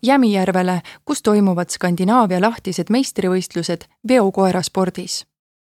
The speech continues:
„See on selline spordiala, kus mina olen jalgrattaga ja koer veab mind,“ selgitab ta hoogsalt. Seekord läheb ta võistlema spetsiaalselt selleks spordialaks aretatud Kreister Luciaga, kellele see on alles neljas start.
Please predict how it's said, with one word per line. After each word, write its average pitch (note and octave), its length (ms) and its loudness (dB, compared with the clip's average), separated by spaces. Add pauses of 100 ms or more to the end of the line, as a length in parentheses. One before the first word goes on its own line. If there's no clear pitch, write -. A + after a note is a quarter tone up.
(340)
„See C#4+ 140 0
on C#4+ 80 2
selline D4 380 2
spordiala, A3+ 640 2
kus G#3 260 -4
mina B3+ 240 4
olen G3 200 2
jalgrattaga G#3+ 720 0
ja F3+ 140 0
koer A3+ 320 2
veab E3 300 0
mind,“ D#3+ 280 -4 (220)
selgitab F3 580 -4
ta E3+ 80 -4
hoogsalt. - 680 -6 (1160)
Seekord A3 440 2
läheb F#3 260 2
ta E3+ 80 -4
võistlema F3+ 440 0
spetsiaalselt F3+ 680 -2
selleks F#3+ 300 0
spordialaks F3 640 -2
aretatud F3 540 -2 (120)
Kreister G#3 520 -2 (180)
Luciaga, F3 680 -4 (480)
kellele F3 380 2
see F3 180 0
on F3 120 2
alles F3 280 0
neljas F#3+ 300 0
start. - 520 -4